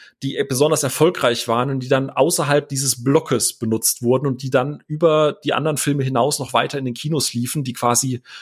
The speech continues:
Blockbusting betrieben haben. Ähm, das ist die eine Herkunft. Ähm, und die zweite Theorie ist tatsächlich das, was Sophia gerade gesagt hat,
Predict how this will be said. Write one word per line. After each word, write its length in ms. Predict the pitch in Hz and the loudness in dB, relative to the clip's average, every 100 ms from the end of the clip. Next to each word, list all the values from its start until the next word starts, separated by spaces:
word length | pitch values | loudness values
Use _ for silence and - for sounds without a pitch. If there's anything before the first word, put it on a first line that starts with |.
| - _ - | -20 _ 0
Blockbusting 840 | 131 131 - 113 107 - 113 101 | 2 0 0 0 2 0 -2 -6
betrieben 500 | 101 - 110 107 101 | -6 -6 -6 -4 -2
haben. 360 | 95 101 156 185 - - - - _ | 0 0 -2 -6 -12 -16 -16 -20 _
Ähm, 440 | 120 120 120 123 _ | 2 2 0 -6 _
das 240 | 139 170 | -2 0
ist 240 | 208 - - | 0 -2 -2
die 80 | 156 | -4
eine 240 | 165 190 | -4 -2
Herkunft. 640 | 190 208 208 233 269 - - | -2 -2 -2 -4 -4 -10 -4
Ähm, 640 | 156 165 165 170 170 160 - _ _ _ - - | 0 2 0 0 -2 -6 -10 _ _ _ -20 -4
und 80 | 147 | -2
die 60 | 143 | 0
zweite 380 | - 127 151 208 | 2 2 0 -2
Theorie 340 | - 165 180 | -2 -2 -2
ist 100 | 170 | -2
tatsächlich 280 | 151 156 151 | -2 -6 -6
das, 160 | 160 165 | -4 -2
was 120 | - | -4
Sophia 380 | 131 - 247 180 | -4 -2 2 0
gerade 340 | - 104 113 | 0 -4 -4
gesagt 280 | 110 117 - | -2 -2 0
hat, 200 | 202 | -2